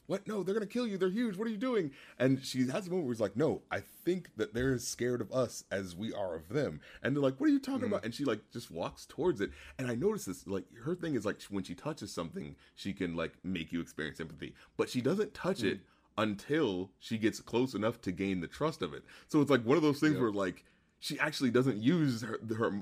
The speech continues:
Speaker 1: uh, like, you know, powers until
Speaker 2: Little
Speaker 1: she
Speaker 2: empath
Speaker 1: gains the
Speaker 2: powers.
Speaker 1: trust.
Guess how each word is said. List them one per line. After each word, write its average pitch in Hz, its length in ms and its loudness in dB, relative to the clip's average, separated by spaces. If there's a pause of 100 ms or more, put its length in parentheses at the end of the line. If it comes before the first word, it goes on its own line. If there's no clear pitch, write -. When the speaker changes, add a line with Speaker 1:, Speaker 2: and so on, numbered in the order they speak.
Speaker 1:
uh, 98 220 2
like, 92 280 2 (320)
you 104 140 -2
know, 90 300 2 (320)
powers 95 640 0
until 160 440 2
Speaker 2:
Little 135 140 4
Speaker 1:
she 131 60 6
Speaker 2:
empath 120 60 0
Speaker 1:
gains 110 260 4
the 95 60 0
Speaker 2:
powers. 87 200 0
Speaker 1:
trust. - 480 -4